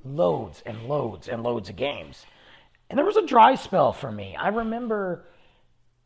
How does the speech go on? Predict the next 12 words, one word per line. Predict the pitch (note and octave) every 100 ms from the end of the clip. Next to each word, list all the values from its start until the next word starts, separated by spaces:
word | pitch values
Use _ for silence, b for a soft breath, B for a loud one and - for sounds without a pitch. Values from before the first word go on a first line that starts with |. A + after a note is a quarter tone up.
| _ _ _
hearing | - - A3+ A3 G3+
about | D#3+ C#3 A#2+ C3+
new | D3 B2
video | B2 A2+ G#2+
game | G#2+ G2+
systems | - G#2+ G#2 -
coming | A#2+ G#2 G2+
out | F#2+
and | - A#2
Nintendo, | A2+ - C#3 G#2 G2+
the | A2
original | A2 C#3 B2+ B2+ G#2+